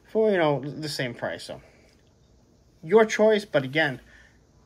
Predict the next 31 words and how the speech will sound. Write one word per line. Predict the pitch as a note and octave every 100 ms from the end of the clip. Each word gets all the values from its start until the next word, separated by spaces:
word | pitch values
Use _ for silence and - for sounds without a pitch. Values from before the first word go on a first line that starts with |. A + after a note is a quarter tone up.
| D3 C#3+
lots | C#3+ D3 D3
of | C3+
different | C3+ B2 B2 G#2
weapons | A2+ - A2 -
to | -
choose | B2+ A#2+ -
from | A#2 A2+
different | A2 - C#2
manufacturers. | - - - - - - - - _ _ _ _ _ _ _ _ _ _ -
All | A#3
right, | A#3+
so | - D#3
there | F#3+
you | G#3
have | E3+ E3
it. | E3
That | D#3+ D#3
is | D3
the | C3
Marauder | C3+ D#3+ E3+ D#3+
Gun | E3 E3 D#3
Runners, | C#3+ D#3+ D#3+ D#3 D3+ - - - - - -
uh, | B2+ C#3
one | D3+ E3
twelfth | C#3+ D#3 D#3 D3+ D3 C3+ -
set, | - - D#3 C3+ - - -
Series | - - C#3+ C#3+ C#3 B2+ C3
one, | B2 C3 C3+ C3
or | B2 B2
first | - D3 C#3+ -
weapons. | C3+ C3 C3 B2+ C#3